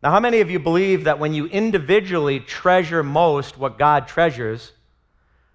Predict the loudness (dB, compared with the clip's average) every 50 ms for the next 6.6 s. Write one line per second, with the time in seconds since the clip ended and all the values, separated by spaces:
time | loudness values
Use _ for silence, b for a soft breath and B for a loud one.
0 | _ _ -2 -2 0 2 4 4 4 6 6 4 4 2 2 -4 -4 -4 -2 0
1 | 0 0 0 -2 -6 -12 -12 -6 -4 -2 0 2 2 2 0 0 -4 -2 2 4
2 | 4 6 4 2 0 -6 -8 -8 -8 -8 -4 -4 -4 -4 -4 0 4 4 6 6
3 | 4 2 -2 -4 -6 -6 -8 -6 0 2 4 6 6 4 2 -2 -8 -18 -20 _
4 | _ _ _ _ _ _ _ -4 -2 0 0 0 0 -2 -4 -2 0 2 4 4
5 | 4 2 2 0 -2 -4 -6 -6 -6 -6 -6 -6 -4 0 0 0 0 0 -4 -6
6 | -6 -8 -10 -8 -4 -2 -2 -2 -4 -10 -18